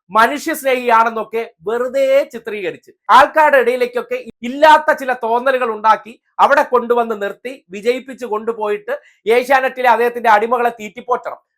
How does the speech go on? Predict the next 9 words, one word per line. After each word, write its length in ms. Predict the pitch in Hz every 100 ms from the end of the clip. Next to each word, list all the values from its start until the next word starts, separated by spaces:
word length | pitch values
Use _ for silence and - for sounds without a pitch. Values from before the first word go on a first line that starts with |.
| _
പിന്നെ 160 | 262 302 285
അദ്ദേഹത്തിന്റെ 400 | 269 262 262 262
ബിസിനസ് 340 | 208 240 294 -
സാമ്രാജ്യം 460 | 240 233 254 240 233
ഡെവലപ്പ് 280 | 214 240 254
ചെയ്യണമെങ്കിൽ, 320 | 240 202 190
അതായത് 240 | 208 226 233 - _ _ 233
ഏതെങ്കിലും 340 | 277 285 269 262
വലിയ 220 | 254 262